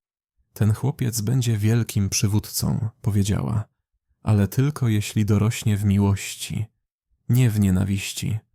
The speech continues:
Zewnątrz wiatr ustał. Blackhorn i jego ludzie uciekli podczas burzy,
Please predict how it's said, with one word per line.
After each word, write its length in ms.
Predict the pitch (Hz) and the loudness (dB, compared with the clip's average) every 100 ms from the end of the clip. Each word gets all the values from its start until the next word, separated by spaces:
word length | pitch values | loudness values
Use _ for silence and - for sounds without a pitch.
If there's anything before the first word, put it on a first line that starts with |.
| _ _ _ _ _ _ - | _ _ _ _ _ _ -6
Zewnątrz 600 | 104 107 101 101 101 - | 0 2 2 2 2 0
wiatr 380 | 101 98 107 - - | 0 0 0 -4 -2
ustał. 580 | 101 - - - 104 101 _ _ _ _ _ - | -2 -4 -6 -6 -6 -8 _ _ _ _ _ -2
Blackhorn 640 | 98 104 - 110 104 104 | 0 0 0 0 2 2
i 120 | 104 | 2
jego 220 | 104 104 | 2 2
ludzie 320 | 101 107 104 | 2 2 0
uciekli 440 | 95 - 120 - 101 | 0 -2 -4 -4 -4
podczas 440 | 95 - 107 101 | -4 -2 -2 -2
burzy, 540 | 95 104 101 - - | 0 -2 -2 -4 -4